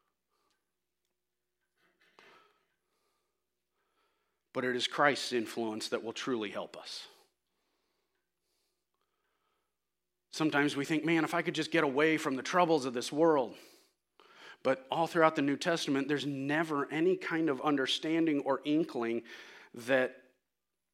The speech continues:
Christians can get away from the world. In fact, Paul at one point says, you know, "In order for this to be the case, we'd have to be away from the world. We'd have to get out of it." But he never says that's what we're to do.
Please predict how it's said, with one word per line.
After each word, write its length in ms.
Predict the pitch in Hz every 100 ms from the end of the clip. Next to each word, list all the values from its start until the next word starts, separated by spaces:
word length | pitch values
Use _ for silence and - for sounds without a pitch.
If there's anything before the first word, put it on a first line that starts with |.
| _ _ _ _
Christians 560 | - 160 151 - 139 127
can 180 | 143 127
get 120 | 123
away 260 | 113 123 117
from 180 | 113
the 60 | 101
world. 420 | 95 95 85 73 - - -
In 80 | 117
fact, 320 | - 143 131
Paul 260 | - 151 135
at 60 | 131
one 200 | 139 123
point 320 | 123 120 -
says, 300 | 143 131 135
you 80 | 156
know, 80 |
"In 80 | 170
order 280 | 202 208 196
for 160 | 214 202
this 180 | 214 -
to 60 |
be 140 | 226 220
the 80 |
case, 280 | - 240 240
we'd 120 | 254
have 160 | 254 262
to 60 | 247
be 100 | 311
away 340 | 311 330 370
from 220 | 302 233
the 80 | 202
world. 300 | 170 160 147
We'd 100 | 226
have 120 | 254
to 60 | 226
get 160 | 294
out 240 | 339 349 302
of 140 | 196
it." 120 | 170 - - - - - _ _ _ _ _ _ _ _ _ _ _ _ _ _ _ _ _ _ _ _ _ -
But 120 | 147
he 80 | 135
never 220 | 131 117
says 280 | - 127 117
that's 180 | 120 131
what 100 | 113
we're 100 | 101
to 80 |
do. 180 | 90 107